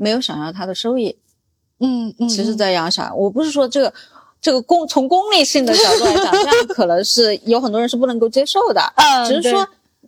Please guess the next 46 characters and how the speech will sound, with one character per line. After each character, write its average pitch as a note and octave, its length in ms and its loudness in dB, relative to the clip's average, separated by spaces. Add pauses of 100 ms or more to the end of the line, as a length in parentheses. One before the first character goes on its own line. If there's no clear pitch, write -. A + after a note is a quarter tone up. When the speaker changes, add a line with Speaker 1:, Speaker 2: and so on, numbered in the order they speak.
(240)
Speaker 2:
对。 A#3 80 0
Speaker 1:
你 C#4+ 180 -2
Speaker 2:
你 D4 60 0
怎 C4 120 -4
么 C4+ 220 0
孩 B3+ 320 0
子 C#4+ 80 0
生 - 180 2
下 D#4+ 160 4
来 B3+ 120 4
你 A#3 80 -4
就 C4 80 0
开 C#4+ 180 2
始 A#3+ 160 2 (200)
<laughs> - 200 -8
拿 A#3+ 140 2
他 C#4+ 260 2 (420)
赚 B3 160 2
钱 F3 220 0
了？ A#3 80 -2 (300)
Speaker 1:
对， A#3 180 2 (180)
但 F4+ 140 0
这 F#4+ 160 0
个 F4 160 0
其 - 260 -4
实 A3 300 -2
是 F#3 800 -2 (400)
你 G#3 160 -2
对 B3 220 0
你 A3+ 100 -4
自 C4 220 -2
己 D3+ 340 -8 (220)
也 F3+ 160 0
会 - 180 0
有 F3 160 -2
这 F3 140 -4
样 D#3+ 180 -6
子 - 140 -16
的 F#2 180 -6
一 D#2+ 120 -12
个， C2+ 500 -10 (1080)
嗯， A#2 320 -12 (1120)
怎 - 120 -20
么 F3 80 -16
讲 A3 240 -10
呢？ D#2 120 -20